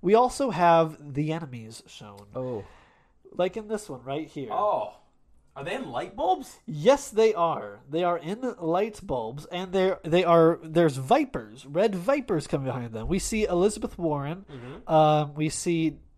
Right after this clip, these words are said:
Speaker 1: Nancy Pelosi back here. You
Speaker 2: Is that
Speaker 1: see
Speaker 2: A O C?
Speaker 1: that's A O C,
Speaker 2: Yeah.
Speaker 1: and of course Hillary, the Antichrist,
Speaker 2: Correct.
Speaker 1: as the leader.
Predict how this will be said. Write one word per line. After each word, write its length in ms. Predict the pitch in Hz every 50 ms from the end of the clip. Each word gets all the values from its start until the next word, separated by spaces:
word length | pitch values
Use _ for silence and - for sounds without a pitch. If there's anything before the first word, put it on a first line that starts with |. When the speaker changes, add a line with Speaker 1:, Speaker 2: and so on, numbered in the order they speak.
| - 143 139
Speaker 1:
Nancy 280 | 165 196 202 - 226
Pelosi 600 | - 208 202 190 185 185 - - 202 196 190 180
back 200 | 160 180 170 165
here. 200 | - - 190 190
You 120 | 190 185 180
Speaker 2:
Is 80 | 170
that 60 | 160 147
Speaker 1:
see 260 | 185 175 170 170 165
Speaker 2:
A 80 | 156 147
O 40 | 151
C? 300 | - - 160 185 269 311 -
Speaker 1:
that's 200 | 175 165 160 160
A 160 | 170 170 170
O 60 | 180
C, 260 | 180 - - 170 160 156
Speaker 2:
Yeah. 40 |
Speaker 1:
and 80 | 156 151
of 100 | 143 -
course 460 | - - 165 165 160 156 - - - _ _ _ _ _ _ _ _ _
Hillary, 560 | - 202 202 190 170 151 135 127 131 147 151 - _ -
the 180 | 143 156 165 151
Antichrist, 760 | 151 165 170 - - 135 123 113 - 113 110 110 127 135 -
Speaker 2:
Correct. 260 | 107 98 104 107 - _ _ _
Speaker 1:
as 280 | - 151 147 147 139 139
the 100 | 143 147
leader. 540 | 143 143 160 175 170 143 117 117 139 143